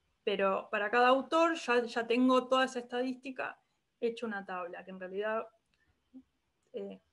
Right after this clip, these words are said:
para el que estamos acostumbrados a tablas, bueno, es más fácil. Y, mm,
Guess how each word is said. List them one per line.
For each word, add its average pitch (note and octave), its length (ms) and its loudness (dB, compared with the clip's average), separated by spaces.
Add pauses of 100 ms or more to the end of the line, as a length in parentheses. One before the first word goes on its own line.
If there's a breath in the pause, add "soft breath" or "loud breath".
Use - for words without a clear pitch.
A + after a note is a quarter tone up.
para F#3 220 -8
el F#3 40 -10
que F#3+ 80 -10
estamos G#3+ 300 -8
acostumbrados A3 480 -6
a - 20 -16
tablas, A3+ 320 -2
bueno, G3+ 300 -8 (260)
es G3+ 100 -20
más F#3+ 180 -10
fácil. G#3+ 420 -8 (640 soft breath)
Y, A3+ 340 -2
mm, G#3 380 -10